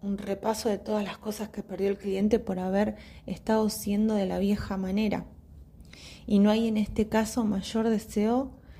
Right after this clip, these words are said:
que el de querer cambiar. Pero no todos los clientes son tan emocionales. Cuando predomina la, el razonamiento,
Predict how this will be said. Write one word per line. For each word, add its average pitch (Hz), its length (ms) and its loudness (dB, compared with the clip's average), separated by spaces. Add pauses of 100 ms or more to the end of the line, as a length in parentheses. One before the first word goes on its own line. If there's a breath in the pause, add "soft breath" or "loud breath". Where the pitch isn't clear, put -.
(100)
que 196 120 2
el 185 80 4
de 180 100 0
querer 196 300 6
cambiar. 190 500 4 (1120 loud breath)
Pero 240 200 6
no 269 200 2
todos 277 240 0
los 254 120 0
clientes 240 880 0
son 214 340 0
tan 240 200 2
emocionales. 220 1000 0 (760)
Cuando 196 320 -2
predomina 220 840 0 (640)
la, 208 240 -2
el 190 280 -6
razonamiento, 214 1040 -2